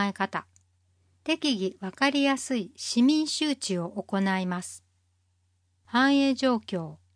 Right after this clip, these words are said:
なし。この他に市民参加に関する意見は五件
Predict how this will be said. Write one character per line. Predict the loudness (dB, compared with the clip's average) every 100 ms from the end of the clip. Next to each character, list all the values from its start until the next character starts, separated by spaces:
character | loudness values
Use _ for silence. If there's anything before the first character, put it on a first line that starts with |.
| _ -6
な | -6
し。 | -6 -12 -18 _ _ _ _ _ _ _ _ _ _ _ _
こ | 0
の | 2 4
他 | 2 0
に | 0 -2
市 | -8 -2 2
民 | 4 2
参 | 2 0 2
加 | 0
に | -2
関 | -2 0 0
す | -2 -4
る | -2
意 | -4
見 | -4 -4 -4
は | -6 -8 -10 _ _ 0
五 | 2 2
件 | 0 -2